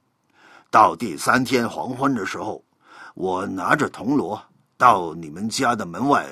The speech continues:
敲铜锣，你们一听到锣声，生命就结束了。” 说完以后，这个老人就消失不见了。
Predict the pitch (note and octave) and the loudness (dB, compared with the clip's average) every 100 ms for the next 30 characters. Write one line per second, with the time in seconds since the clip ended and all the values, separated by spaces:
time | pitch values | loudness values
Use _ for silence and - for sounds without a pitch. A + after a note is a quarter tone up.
0 | - - C#3 C#3+ A#2 D3+ A2 D3+ - _ | -6 -2 0 -2 -2 0 2 0 -2 _
1 | _ _ _ - - - - - E2+ A#2 | _ _ _ -20 -20 -20 -14 -10 -4 -2
2 | G#3 D#3+ - G#3 G#3 F3 G2 D#2+ D2+ C#3 | 2 2 2 -2 4 4 2 -2 0 2
3 | D#3+ F3 F3 - _ _ _ _ _ - | 6 4 4 -8 _ _ _ _ _ -6
4 | - F#3 F#3+ A2+ - _ G#2+ E2+ - F2 | 2 4 6 2 -2 _ -10 -10 -10 -2
5 | A#2+ F#3 A#2 - - _ _ _ _ _ | 4 6 4 0 -12 _ _ _ _ _
6 | _ _ _ _ _ _ _ _ _ _ | _ _ _ _ _ _ _ _ _ _
7 | _ - A#3+ A#3+ F3+ B2 - - A#2 - | _ 0 4 4 2 -2 -2 -4 -4 0
8 | G#3+ D3+ C#2+ D#2 G2 C3 - - G#2 E2+ | 0 2 0 -6 -8 -10 -10 -6 -4 0
9 | - E3 E3+ E3 - D3+ D3 A2+ G#3+ C#3 | 2 2 0 -4 -4 -4 -6 -2 2 2
10 | A2 | 0